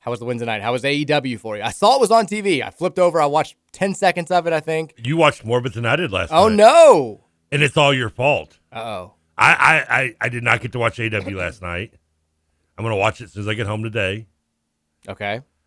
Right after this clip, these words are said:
Speaker 2: And the reason why is 'cause you got me addicted on that damn show on Apple T V.
Speaker 1: Shrinking. It's awesome.
Speaker 2: It's, it was
Speaker 1: It's
Speaker 2: ve-,
Speaker 1: so good.
Speaker 2: it was very good.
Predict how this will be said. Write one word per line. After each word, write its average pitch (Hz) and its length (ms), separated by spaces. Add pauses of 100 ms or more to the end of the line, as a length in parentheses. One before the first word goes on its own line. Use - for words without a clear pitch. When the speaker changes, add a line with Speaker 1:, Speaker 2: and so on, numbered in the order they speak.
(220)
Speaker 2:
And 104 160
the 101 40
reason 107 320
why 120 300
is 135 180
'cause 104 220
you 123 200
got 117 260
me 110 120
addicted 110 360
on 107 120
that 87 180
damn 110 300
show 107 260
on 90 140
Apple 92 240
T 101 180
V. 95 220
Speaker 1:
Shrinking. 226 680 (420)
It's 190 160
awesome. 185 640
Speaker 2:
It's, 139 260 (160)
it 147 80
was 147 140
Speaker 1:
It's 107 140
Speaker 2:
ve-, 131 60
Speaker 1:
so 254 220
good. 285 300
Speaker 2:
it 131 80
was 113 120
very 117 360
good. 92 340